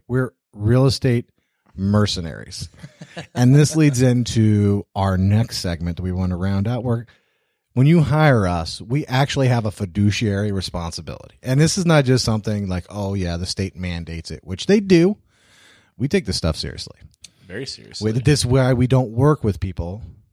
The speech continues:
Speaker 1: who don't sign. We want it, we want you to know our relationship. Here's what we're going to do, our promises.
Speaker 2: Mm-hmm.
Speaker 1: Here's what we expect from you. We're gonna be intentional about this, procedural about this, and we're gonna hone in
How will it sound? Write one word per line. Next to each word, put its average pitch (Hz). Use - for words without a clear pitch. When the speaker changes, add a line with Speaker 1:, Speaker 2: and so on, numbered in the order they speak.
Speaker 1:
who 104
don't 92
sign. 82
We 110
want 151
it, 151
we 131
want 139
you 120
to 139
know 135
our 110
relationship. 113
Here's 101
what 107
we're 113
going 131
to 151
do, 127
our 101
promises. 110
Speaker 2:
Mm-hmm. 113
Speaker 1:
Here's 117
what 110
we 120
expect -
from 135
you. 95
We're 107
gonna 110
be 107
intentional 90
about 82
this, 98
procedural 123
about 80
this, 98
and 98
we're 90
gonna 90
hone 147
in 113